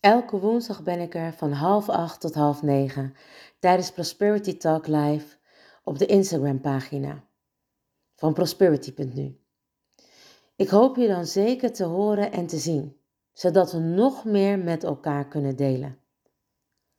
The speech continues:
Want ik geloof in sharing is caring.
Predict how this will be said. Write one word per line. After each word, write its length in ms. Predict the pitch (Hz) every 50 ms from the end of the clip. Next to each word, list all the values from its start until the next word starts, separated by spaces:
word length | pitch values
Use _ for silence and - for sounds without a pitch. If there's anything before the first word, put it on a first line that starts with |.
| _ _ _
Want 240 | - 165 156 156
ik 160 | - 220 208 -
geloof 600 | - 208 185 180 175 175 185 196 208 - - _ _ _ _ _ _ _
in 160 | - 151 147
sharing 560 | 135 - - 180 175 175 180 175 180 185 190
is 220 | - 165 147 - -
caring. 480 | - 160 151 139 135 143 143 151 147